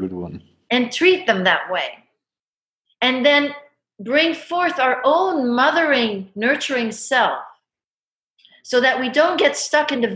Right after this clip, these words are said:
Speaker 2: vengeance and we don't get stuck in the anger and we don't, like, kill them. Yeah, 'cause a lot of people want them dead. Once people find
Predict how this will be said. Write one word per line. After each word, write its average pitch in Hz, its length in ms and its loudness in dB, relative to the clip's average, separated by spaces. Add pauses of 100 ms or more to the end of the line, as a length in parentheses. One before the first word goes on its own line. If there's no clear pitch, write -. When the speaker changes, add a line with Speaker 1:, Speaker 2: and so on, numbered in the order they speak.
Speaker 2:
vengeance 202 440 -2
and 196 100 -4
we 208 80 -6 (120)
don't 269 220 0
get 247 100 -6
stuck 247 340 -6
in 220 60 -6
the 214 200 -8
anger 214 380 -2
and 185 120 -4 (100)
we 202 60 -6 (140)
don't, 233 220 0 (120)
like, 208 180 -2 (920)
kill 269 180 4 (120)
them. 151 120 -4 (1600)
Yeah, 180 220 -12
'cause 180 140 -10
a 190 120 -4
lot 208 100 4
of 202 140 -6
people 196 320 -2
want 226 160 2
them 202 160 0 (120)
dead. 220 200 4
Once 247 220 2 (420)
people 262 220 0 (160)
find 226 180 2